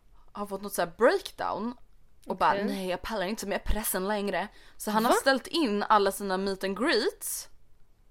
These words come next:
Speaker 1: Och
Speaker 2: Ja, men
Speaker 1: folk
Speaker 2: det,
Speaker 1: får
Speaker 2: det
Speaker 1: inte
Speaker 2: har jag
Speaker 1: tillbaka
Speaker 2: sett.
Speaker 1: sina pengar.
Speaker 2: Va?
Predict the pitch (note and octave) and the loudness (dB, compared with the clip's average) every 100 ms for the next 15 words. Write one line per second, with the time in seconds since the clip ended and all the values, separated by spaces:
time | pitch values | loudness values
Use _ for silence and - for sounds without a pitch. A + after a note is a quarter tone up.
0 | - - - - B3+ C4 B3+ G4+ F#4+ F#4 | -20 -18 -10 -2 0 6 8 10 10 8
1 | F#4 - B3+ G4+ A#3 G3 F3 F#4 C4+ - | 8 8 8 8 2 -2 -2 -2 -6 -10
2 | - - - - - - F3 E3 F3+ | -16 -20 -20 -20 -20 -20 -18 -4 -2